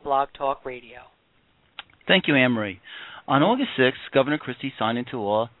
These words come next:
Speaker 2: Teach N J, the landmark teacher tenure law, reform law. This bill has bipartisan support and was passed very easily. While the bill deals greatly with how tenure is,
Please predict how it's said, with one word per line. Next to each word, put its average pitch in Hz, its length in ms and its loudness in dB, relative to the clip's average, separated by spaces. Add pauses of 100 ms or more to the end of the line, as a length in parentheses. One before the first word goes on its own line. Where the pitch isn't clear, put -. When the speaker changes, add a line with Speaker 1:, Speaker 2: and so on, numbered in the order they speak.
Speaker 2:
Teach - 220 0
N 123 180 6
J, 113 280 6
the 113 60 2
landmark 131 440 6 (100)
teacher 127 240 -6
tenure 120 460 -2
law, 95 280 -6 (640)
reform 123 380 2
law. 92 180 -2 (240)
This 170 140 4
bill 160 320 4
has 131 260 -2
bipartisan 151 680 0
support 139 600 0
and 120 400 -2
was 117 160 -6
passed 127 280 2
very 131 240 0
easily. 113 400 -8 (440)
While 139 160 4
the 117 60 -4
bill 208 220 4
deals 175 480 0
greatly 160 400 2
with 131 100 -4
how 117 160 -2 (140)
tenure 147 440 2
is, 117 340 -4